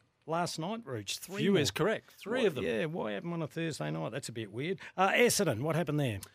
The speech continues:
Speaker 2: Zach Merritt has joined the elite field that includes Tim Watson and Simon Madden by winning four of Essendon's best and fairest titles. He's polled two hundred and eleven votes, twenty more than Kyle Langford.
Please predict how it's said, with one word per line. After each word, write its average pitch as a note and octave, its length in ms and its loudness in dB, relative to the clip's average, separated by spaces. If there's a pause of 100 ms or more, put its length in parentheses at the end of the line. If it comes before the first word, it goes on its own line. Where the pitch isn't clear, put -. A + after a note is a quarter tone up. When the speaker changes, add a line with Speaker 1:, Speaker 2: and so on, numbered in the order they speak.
(520)
Speaker 2:
Zach A3 260 8
Merritt G3 360 8
has D3+ 580 2
joined D3 400 2
the C3+ 140 2
elite D#3 320 0
field D3+ 400 0
that C3+ 100 -4
includes D3 480 -6
Tim F#3 240 2
Watson F3+ 420 0
and C#3 160 -2
Simon F3+ 540 0
Madden B2 380 -2
by A#2 260 -8
winning A#2 380 -6 (360)
four F3+ 520 4 (600)
of G#2 220 -16 (100)
Essendon's G2+ 440 -8
best A2 260 -12
and A2 80 -12
fairest A2 300 -12
titles. E3+ 380 -16
He's G#2 260 -18
polled D3 540 -6 (360)
two A#3+ 140 4
hundred D#3+ 220 4
and C#3 80 -2
eleven C3+ 320 -2
votes, F3 440 -4
twenty A2 260 -10
more G#2+ 200 -10
than A2+ 160 -12
Kyle A#2+ 320 -8
Langford. D#3+ 420 -8